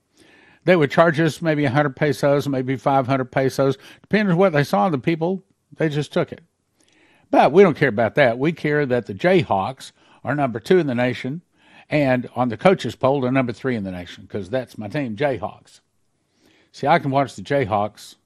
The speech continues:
but I can also understand this is coming. But a lot of people can't.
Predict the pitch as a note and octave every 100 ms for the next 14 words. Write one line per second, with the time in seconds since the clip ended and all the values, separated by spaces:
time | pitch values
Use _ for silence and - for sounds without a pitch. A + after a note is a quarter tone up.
0 | _ _ _ _ _ _ A2+ A#2 - B2
1 | C#3+ C#3 A#2+ A2 F#2+ A#2+ G#2+ G2+ F#2+ _
2 | - B2 - F#2 - A#2 F2+ C#2+ _ _
3 | _ _ _ _ _ _ _ _ A#2+ C3+
4 | E3+ F3+ E3 C3+ C3+ E3 A2